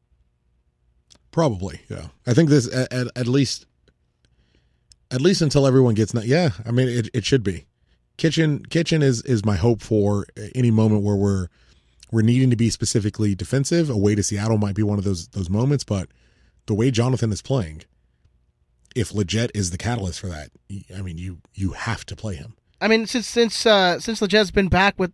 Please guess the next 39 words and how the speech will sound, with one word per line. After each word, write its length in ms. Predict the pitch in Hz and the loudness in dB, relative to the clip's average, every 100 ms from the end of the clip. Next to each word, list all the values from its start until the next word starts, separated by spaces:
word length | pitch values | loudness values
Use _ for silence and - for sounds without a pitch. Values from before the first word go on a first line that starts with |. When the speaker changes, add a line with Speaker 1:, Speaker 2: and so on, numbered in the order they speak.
| - | -4
Speaker 2:
and 180 | 180 | -2
playing 200 | 185 185 | 0 0
in 60 | 175 | 0
that, 200 | 170 160 - _ _ _ _ | -2 -4 -6 _ _ _ _
that 140 | 175 170 | -2 0
center 180 | 190 | 2
mid 140 | 185 170 | 2 2
role 200 | 185 220 | 4 4
with 100 | 196 | 2
them, 140 | 165 | 0
I 40 | 170 | 0
mean, 160 | 170 | -2
the 100 | 165 | -4
team 240 | 151 208 185 | -4 -4 -4
has 140 | 156 | -6
looked. 260 | 185 - - _ _ _ | -8 -10 -20 _ _ _
I 40 | 185 | -2
mean, 100 | 175 | 0
I 160 | 151 170 | 0 -4
got, 260 | 165 - | -6 -8
uh, 60 | 151 | -14
you'd 260 | 135 175 | -8 -6
probably 320 | 170 156 147 147 | -4 -4 -6 -8
give 120 | 170 | -6
it 40 | 160 | -6
a 40 | |
little 140 | 160 | -4
bit 200 | 156 156 - - | -6 -8 -10 -12
that 160 | 151 | -10
to 80 | - | -10
Pavone 360 | 147 151 208 202 | -10 -2 0 0
as 100 | 165 | 2
well, 180 | 208 175 | 0 2
but 260 | 165 160 - _ _ _ _ | 0 -2 -8 _ _ _ _
the 80 | - | -4
team 160 | - 226 | 2 2
has 160 | 160 | 2
looked 240 | 175 180 - | -2 -2 -2
better. 360 | 170 151 135 | -2 -2 -6